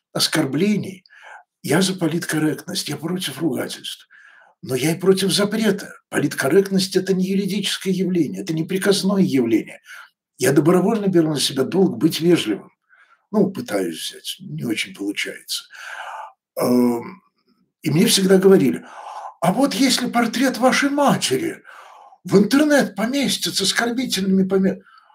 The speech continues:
ну, что я могу сказать? Ну, если он, ну, пожалуйста, вам же это надоест. Надоест. Я же знаю, что такое оскорблять. Поскорбляли, а потом скучно. Э, поэтому, пожалуйста, делайте с моей мордой лица, что хотите, вырезайте из моих роликов, что хотите.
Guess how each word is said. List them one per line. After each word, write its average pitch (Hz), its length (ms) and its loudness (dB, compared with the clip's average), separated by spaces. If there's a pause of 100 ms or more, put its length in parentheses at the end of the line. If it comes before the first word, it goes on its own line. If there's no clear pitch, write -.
(260)
ну, 208 220 -14
что - 220 -6
я 247 60 -4
могу 185 240 0
сказать? 156 320 -2
Ну, 190 60 -6
если 240 280 -6
он, 220 260 -10
ну, 127 380 -16
пожалуйста, - 520 -8
вам - 100 -8
же 214 100 -6
это 220 160 -10
надоест. - 540 -6
Надоест. 131 500 0
Я 131 100 0
же 214 100 -4
знаю, 226 220 -2
что - 180 0
такое - 260 -2
оскорблять. 120 580 -2 (560)
Поскорбляли, 233 580 0
а 190 60 2
потом 190 460 -4 (100)
скучно. - 560 -2 (600)
Э, 127 320 8
поэтому, 190 360 4
пожалуйста, 214 600 2
делайте 185 460 0
с - 120 0
моей 170 220 6
мордой 156 340 4
лица, 156 280 4
что - 200 -2
хотите, 151 500 -4
вырезайте 160 520 2
из 160 100 -10
моих 160 240 -4
роликов, 151 360 0
что - 180 -8
хотите. - 600 -6